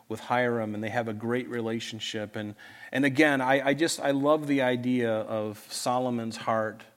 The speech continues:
you know, just in that place of, you know, this is not just my dad's God that we're doing this for. This is now my God. And that's why I had you underline in chapter three, four,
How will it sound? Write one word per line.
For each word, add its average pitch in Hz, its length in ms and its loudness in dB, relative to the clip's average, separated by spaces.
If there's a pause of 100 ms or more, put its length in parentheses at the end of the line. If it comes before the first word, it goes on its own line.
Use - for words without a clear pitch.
(800)
you 120 120 -4
know, 120 180 -2
just 147 420 -4 (380)
in 151 140 -2
that 143 180 0
place 135 420 -2
of, 117 260 0 (760)
you 127 60 -4
know, 127 140 2
this 151 180 0
is 147 140 -2
not 143 240 0
just 135 280 -6
my 120 160 0
dad's 117 380 0
God 104 380 -2
that 107 100 -8
we're 110 120 -4
doing 107 260 -4
this 104 180 -8
for. 104 300 -6
This 113 260 -8
is 110 460 -10 (100)
now 113 220 0
my 104 260 -2
God. 95 340 -4
And 107 120 -4
that's 123 200 -2
why 117 200 0
I - 20 0
had 117 300 0
you 113 120 -2
underline 107 520 -4
in 101 100 -8
chapter 107 380 -2
three, 113 300 -2
four, 110 380 -4